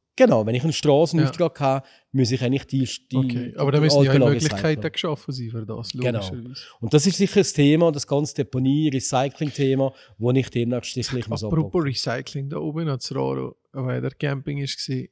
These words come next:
Speaker 1: Mhm.
Speaker 2: äh, ich habe zuerst lange nicht gecheckt, was da eigentlich geht, bis ich mal wieder draufgekommen, dass ich das seit uns Lohn so, äh, mit einer gewissen Art Geschichte da zu tun hat.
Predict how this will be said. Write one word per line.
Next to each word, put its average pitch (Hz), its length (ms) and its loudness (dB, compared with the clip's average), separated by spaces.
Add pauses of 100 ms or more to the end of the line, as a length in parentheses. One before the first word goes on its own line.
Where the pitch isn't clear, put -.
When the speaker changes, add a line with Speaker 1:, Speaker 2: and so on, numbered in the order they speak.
(180)
Speaker 1:
Mhm. 135 200 -2
Speaker 2:
äh, 123 360 -2
ich 135 160 -10
habe 147 80 -6
zuerst 143 260 -4
lange 147 220 -4
nicht 143 140 -6
gecheckt, - 440 -6
was 139 140 -6
da 131 340 -6
eigentlich 131 560 -8
geht, 127 380 -6
bis 127 140 -6
ich 123 60 -6
mal 127 140 -8
wieder 123 160 -8
draufgekommen, 131 380 -6
dass 123 120 -4
ich 123 100 -4
das 127 340 -4 (520)
seit - 300 -8
uns 131 180 -4
Lohn 131 360 -4
so, 131 440 -4
äh, 123 80 -8
mit 123 300 -10
einer 127 320 -6
gewissen 131 480 -6
Art 123 420 -6
Geschichte - 440 -12
da 127 160 -6
zu - 140 -10
tun 117 260 -6
hat. - 220 -14